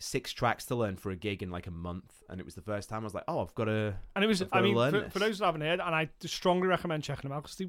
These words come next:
Speaker 2: they were fu-, are fucking amazing. This isn't complicated music.
Speaker 1: This,
Speaker 2: This
Speaker 1: yeah,
Speaker 2: is,
Speaker 1: this was
Speaker 2: this is
Speaker 1: fucking
Speaker 2: not
Speaker 1: hard,
Speaker 2: like, you know,
Speaker 1: yeah.
Speaker 2: okay, verse, chorus, verse, chorus,
Speaker 1: No,
Speaker 2: solo,
Speaker 1: it's
Speaker 2: chorus.
Speaker 1: insane.
Speaker 2: It's like, yeah, it's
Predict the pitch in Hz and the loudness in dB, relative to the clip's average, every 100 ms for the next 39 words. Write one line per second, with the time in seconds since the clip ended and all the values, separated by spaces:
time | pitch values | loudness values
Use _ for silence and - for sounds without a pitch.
0 | - - 147 160 160 - 180 127 117 147 | -8 -6 -2 0 -2 -4 -8 -4 -4 -4
1 | - 170 143 143 131 147 160 165 151 - | -4 -4 -2 -2 0 4 4 6 4 0
2 | - - 196 - 220 226 - - - 160 | -16 0 2 2 0 -2 -4 -10 0 4
3 | 139 147 151 131 117 143 196 196 - - | 6 4 2 -4 -6 -2 0 0 -4 0
4 | 113 104 - - 101 90 240 - 95 202 | 2 2 -4 0 4 4 4 2 2 4
5 | - 226 233 180 170 170 160 - 165 156 | 4 2 4 6 6 4 4 4 4 6
6 | 160 147 156 143 160 151 - 160 151 - | 6 4 0 4 2 2 2 2 2 2
7 | 156 143 - 151 151 - 151 151 143 - | -2 0 0 0 0 0 2 2 2 0
8 | 147 165 202 143 87 - - 156 147 180 | 2 4 4 2 -2 -6 -2 -2 0 0
9 | 202 185 160 - - | 2 2 0 -4 -10